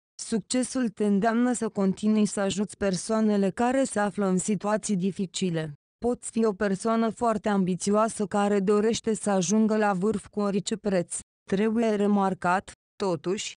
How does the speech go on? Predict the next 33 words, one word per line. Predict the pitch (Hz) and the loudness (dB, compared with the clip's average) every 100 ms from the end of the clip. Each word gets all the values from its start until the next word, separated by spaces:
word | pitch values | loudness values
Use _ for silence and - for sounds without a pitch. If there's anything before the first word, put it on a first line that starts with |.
| _ _ | _ _
că | 214 | 2
nu | 208 220 | 4 4
numai | 226 220 208 190 | 4 4 2 0
că | 233 226 | 0 2
dorești | 208 208 226 - | 2 2 0 -2
să | - 233 | -2 0
ocupi | 214 - 214 185 | 0 -2 -2 -2
o | 175 | 0
poziție | 196 190 208 196 214 185 | 0 2 0 0 0 2
înaltă, | 185 190 175 - 196 214 - _ - | 2 2 0 0 -2 -2 -8 _ -6
ci, | 233 233 _ _ 202 | -4 -4 _ _ -2
de | 208 | 0
asemenea, | 190 180 - 226 240 247 247 240 - _ - | -2 -4 0 2 2 2 0 -2 -6 _ -16
să | - 247 | -2 0
devii | 214 202 220 | 2 0 0
cu | - 202 | 0 -2
adevărat | 175 165 143 180 220 | 0 0 0 -2 -2
cea | 214 220 | -2 0
mai | 202 208 196 | 2 2 2
bună | 170 226 220 | 2 2 2
dintre | 190 202 185 202 | 4 2 2 -2
toți. | - 165 160 - - _ 190 | -2 -4 -4 -10 -14 _ -4
Abilitatea | 180 175 160 160 247 254 269 | -2 -2 -2 0 -2 0 -2
ta | 247 262 | 0 0
de | 208 | 2
a | 214 | 2
acționa | 196 - 202 196 202 | 2 0 0 2 2
în | 208 | 2
această | 208 190 214 220 - 226 | 2 0 -2 0 0 2
direcție | 202 196 214 - 220 | 2 0 -2 0 0
an | 226 220 | 4 4
după | 202 185 | 2 0
an | 202 226 | 0 0